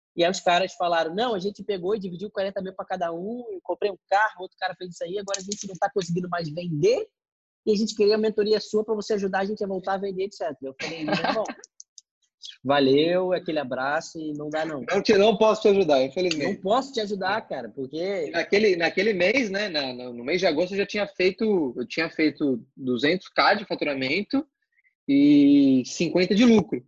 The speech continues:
Speaker 2: E você,
Speaker 1: Sim.
Speaker 2: "Ah, mas o que que você fez com o dinheiro?" Eu falei, "Cara, tá guardado,
Speaker 1: É.
Speaker 2: esperando." E isso
Speaker 1: É.
Speaker 2: ajudou agora, né?
Speaker 1: Ajudou,
Speaker 2: Agora,
Speaker 1: e a-, ajudou no, no,
Speaker 2: Sim,
Speaker 1: no
Speaker 2: né?
Speaker 1: mês ruim, né? No mês que não, que o,
Speaker 2: Sim.
Speaker 1: você não, o seu produto campeão parou de faturar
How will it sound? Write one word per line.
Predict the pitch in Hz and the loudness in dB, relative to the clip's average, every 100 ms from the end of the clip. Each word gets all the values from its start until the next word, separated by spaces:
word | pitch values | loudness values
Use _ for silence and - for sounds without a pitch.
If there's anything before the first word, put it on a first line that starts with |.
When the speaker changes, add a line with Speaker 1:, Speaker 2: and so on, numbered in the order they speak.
| _ | _
Speaker 2:
E | - | 0
você, | 147 180 - | 2 4 4
Speaker 1:
Sim. | |
Speaker 2:
"Ah, | 233 180 | 4 2
mas | - | -2
o | |
que | 226 | -4
que | 214 | -2
você | 220 | 0
fez | 214 | 0
com | - | 0
o | 180 | 2
dinheiro?" | 196 170 123 | 4 4 2
Eu | |
falei, | 151 139 | 0 2
"Cara, | 165 143 - _ | 2 2 0 _
tá | 135 | 0
guardado, | 135 156 135 135 156 165 202 _ _ _ | 2 4 4 4 2 0 -10 _ _ _
Speaker 1:
É. | - | -18
Speaker 2:
esperando." | 123 117 190 175 143 117 _ _ - | -16 -6 -2 -2 -4 -10 _ _ 0
E | |
isso | 160 220 | 0 2
Speaker 1:
É. | |
Speaker 2:
ajudou | 196 214 220 | 0 2 0
agora, | 294 285 233 139 - _ | 4 4 4 2 -10 _
né? | 131 151 _ | -10 -10 _
Speaker 1:
Ajudou, | 117 131 123 | -6 -2 0
Speaker 2:
Agora, | 131 156 190 | 0 0 -6
Speaker 1:
e | - | -10
a-, | 190 180 190 | -12 -4 -2
ajudou | 190 208 180 196 262 | 0 -2 0 2 2
no, | 277 247 | 0 -4
no, | 220 254 | -4 -4
Speaker 2:
Sim, | |
Speaker 1:
no | - 202 | -4 -4
Speaker 2:
né? | |
Speaker 1:
mês | 208 262 185 | -2 -2 -2
ruim, | 233 339 | -2 -2
né? | 320 208 185 | -4 -8 -8
No | 156 | -6
mês | 185 226 | -6 -4
que | 214 | -8
não, | 180 175 208 | -6 -6 -8
que | - 196 | -4 -4
o, | |
Speaker 2:
Sim. | 175 | -2
Speaker 1:
você | 160 160 165 | -4 -4 -4
não, | 156 170 165 | -4 -6 -6
o | |
seu | - 170 | -6 -6
produto | 165 160 180 170 | -6 -8 -8 -8
campeão | 143 170 170 147 131 | -4 -4 0 -4 -4
parou | - 143 135 135 175 | -4 -2 -2 -2 -2
de | 190 | -4
faturar | - 190 180 117 117 160 | -10 -10 -10 -10 -8 -10